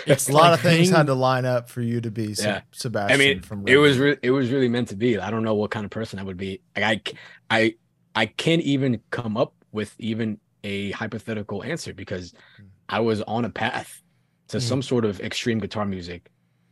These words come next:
Speaker 3: since a ve-, from a very early age. And it was all due to circumstance and the T V channel I picked that day. You know what I'm saying? And even, like, me looking for a brand new song, like, as a kid is, like,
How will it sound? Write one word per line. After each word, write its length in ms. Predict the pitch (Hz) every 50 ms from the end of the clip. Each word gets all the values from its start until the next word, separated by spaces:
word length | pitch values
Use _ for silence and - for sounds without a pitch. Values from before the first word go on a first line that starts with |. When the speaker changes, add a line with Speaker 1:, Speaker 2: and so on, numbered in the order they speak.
| _ _ -
Speaker 3:
since 300 | - - 117 104 - 107
a 20 |
ve-, 180 | 98 101 107 -
from 160 | - 120 117 107
a 40 |
very 280 | 98 110 113 113 107 -
early 260 | 101 104 107 101 92
age. 500 | 101 98 98 90 85 85 107 - - - _ _ _ _ -
And 140 | 98 98 98
it 40 | 98
was 240 | 101 95 92 95 - -
all 360 | 117 101 101 104 104 104 98
due 240 | 90 87 101 101 -
to 160 | - 98 90
circumstance 720 | - - 98 95 - 98 92 - - 101 95 95 92 -
and 160 | 95 90 85 - - - _ _ _ -
the 100 | 101 90 - _ _ _ -
T 140 | - 120 110
V 140 | 104 110 98
channel 320 | - - 101 98 95 92
I 80 | 92 90
picked 260 | - - 98 - -
that 180 | 90 90 90
day. 260 | 87 90 90 85 85 - _
You 100 | - 95
know 60 | 92
what 40 | 90
I'm 60 | 90 87
saying? 280 | - 95 95 98 101 - _ _ - _ _ _ _ _
And 140 | - 110 120
even, 240 | 127 135 143 151 143
like, 160 | 135 120 98
me 160 | 107 127 139
looking 240 | 123 127 127 131 120
for 160 | - - 123
a 60 | 104
brand 280 | 95 90 101 113 117 107
new 140 | 110 131 135
song, 420 | - - 95 87 85 87 82 - - _ _ _ _ _ _ _ _ _ _ _ _ _ -
like, 220 | 95 95 90 98
as 160 | 98 95 95
a 180 | 104 98 92 87 - _ _ - - _ _ _ -
kid 300 | - 123 131 120 95 92
is, 280 | 92 98 98 90 90
like, 360 | 95 90 85 82 - - -